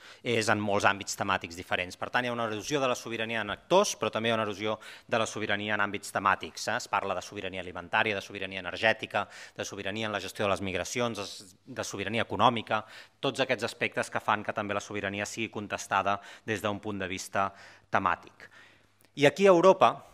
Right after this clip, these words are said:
com a projecte postnacional, postsobirà per excel·lència, on precisament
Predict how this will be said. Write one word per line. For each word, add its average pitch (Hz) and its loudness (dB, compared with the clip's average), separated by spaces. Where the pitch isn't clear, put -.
com 123 2
a 107 4
projecte 120 2
postnacional, 123 2
postsobirà 113 0
per 104 4
excel·lència, 131 2
on 110 2
precisament 113 0